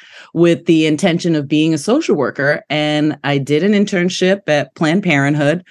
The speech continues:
I was a single parent at the time and was worried that my chosen career may not be able to sustain me <laughs> financially. So I, I took a risk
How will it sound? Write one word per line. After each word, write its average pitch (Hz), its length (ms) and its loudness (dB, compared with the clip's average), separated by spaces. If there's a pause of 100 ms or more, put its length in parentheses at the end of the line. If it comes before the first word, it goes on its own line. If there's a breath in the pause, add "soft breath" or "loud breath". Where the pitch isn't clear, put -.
(260 loud breath)
I - 80 -2
was 131 120 -2
a 131 80 -6
single 147 300 0
parent 175 360 0
at 180 80 -6
the 196 60 -2
time 180 640 -2
and 147 380 -2
was 139 160 -2
worried 151 440 0
that 160 220 -2
my 160 160 -4
chosen 160 460 -4
career 170 460 -2
may 143 200 2
not 147 280 0
be 143 180 0
able 151 180 -2
to 147 160 -8
sustain 160 560 0
me 135 320 0
<laughs> - 40 -20
financially. 143 920 -2 (320 loud breath)
So 139 480 2
I, 135 380 -2
I 143 40 0
took 143 220 -6
a 143 80 -2
risk 240 500 -2